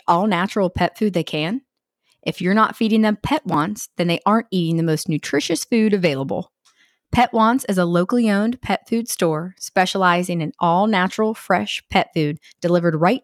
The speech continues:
to your front door. Check out pet wants dot com and set up your subscription today.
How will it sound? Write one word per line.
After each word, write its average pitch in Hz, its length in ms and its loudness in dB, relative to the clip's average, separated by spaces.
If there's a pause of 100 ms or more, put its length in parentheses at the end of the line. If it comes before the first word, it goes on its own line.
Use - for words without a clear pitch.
to - 100 -6
your 165 140 2
front 185 260 0
door. 143 280 -4 (680)
Check 208 220 -2
out 185 180 2
pet 226 240 0
wants 240 300 0
dot 233 240 0
com 170 400 -2
and 180 120 -2
set 190 140 2
up 185 100 -6
your 175 180 2
subscription 180 600 -4
today. - 360 -8